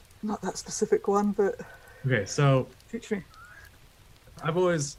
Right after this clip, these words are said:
Speaker 2: been weary of, of things like that because they, they give a piece of context, not, not the actual context. So if you're shouting these, these phrases and these pithy quotes from the rooftops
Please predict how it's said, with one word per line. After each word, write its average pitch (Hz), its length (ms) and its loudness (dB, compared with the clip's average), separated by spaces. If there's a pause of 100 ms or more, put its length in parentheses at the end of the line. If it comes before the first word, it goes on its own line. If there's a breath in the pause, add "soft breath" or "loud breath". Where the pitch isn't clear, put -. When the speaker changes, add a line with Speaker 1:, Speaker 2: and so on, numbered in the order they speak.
(160)
Speaker 2:
been 143 440 0
weary 143 340 2
of, 123 260 -2
of 113 140 -12
things 131 320 2
like 135 260 2
that 113 320 0
because 113 300 -4
they, 120 420 4 (160)
they 123 120 2
give 135 380 4 (140)
a 143 60 -4
piece 175 420 -2
of 143 140 0
context, 120 600 -2
not, 143 240 2 (160)
not 139 280 0 (100)
the 131 160 2
actual 127 400 -2
context. - 640 -4 (680 soft breath)
So 156 200 6
if 143 220 4
you're 147 460 6 (1080)
shouting 151 520 2
these, 139 340 4
these 120 240 -6
phrases 123 600 2
and 113 140 -4
these 113 400 -4 (400)
pithy 139 360 2
quotes 135 580 0
from 135 220 0
the 117 80 -2
rooftops 123 840 -4